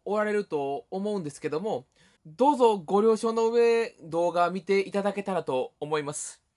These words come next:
取り替え語ではなく、取り違え語です。よろしくお願いいたします。主人公は海野凪という男の子。ヒロインは天野エリカという女の子。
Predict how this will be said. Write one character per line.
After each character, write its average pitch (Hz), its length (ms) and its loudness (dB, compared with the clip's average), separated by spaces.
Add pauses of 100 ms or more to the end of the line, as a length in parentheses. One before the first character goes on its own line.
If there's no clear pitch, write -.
(120)
取 254 300 2
り - 0 -
替 285 200 2
え 311 40 0
語 254 300 2
で 226 160 -2
は 247 100 4
な 247 140 -2
く、 202 400 -6 (100)
取 254 300 2
り 190 120 -18
違 285 220 -2 (240)
え 285 60 0
語 185 320 -4 (240)
で 165 300 -6
す。 - 340 -10 (240)
よ 151 80 2
ろ 165 80 4
し 156 100 -12
く 175 80 -2
お 165 40 0
願 160 100 0
い 160 80 0
い - 20 -6
た 160 80 -6
し 156 100 -16
ま 180 120 -8
す。 - 200 -18 (440)
主 226 100 -8
人 320 240 -6
公 170 160 0
は 101 160 -2 (100)
海 320 220 -4
野 208 140 0
凪 180 320 -4
と - 140 -10
い 254 100 -6
う 240 120 -6
男 190 300 -8
の 117 120 -8
子。 - 200 -14 (140)
ヒ - 160 -10
ロ 320 160 -4
イ 254 100 -4
ン 170 140 -6
は 165 340 -4 (460)
天 370 320 2
野 277 380 -4
エ 320 120 -4
リ 359 140 -4
カ - 280 -10
と - 60 -12
い 302 80 -4
う 302 80 -4
女 208 320 -4
の 120 80 -8
子。 - 220 -16